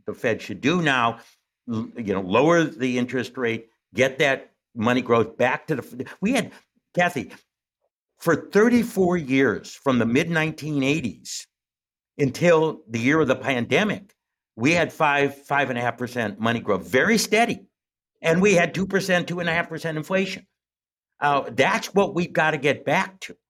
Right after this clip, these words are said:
Um, and to get back to that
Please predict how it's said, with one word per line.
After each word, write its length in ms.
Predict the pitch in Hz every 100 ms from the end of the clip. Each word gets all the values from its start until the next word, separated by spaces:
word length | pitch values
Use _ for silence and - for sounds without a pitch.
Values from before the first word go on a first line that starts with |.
| _ _ _ -
Um, 440 | 120 113 113 113 120
and 280 | 131 123
to 60 | 113
get 300 | 95 180 -
back 280 | 127 190 190
to 100 | 151
that 320 | 120 113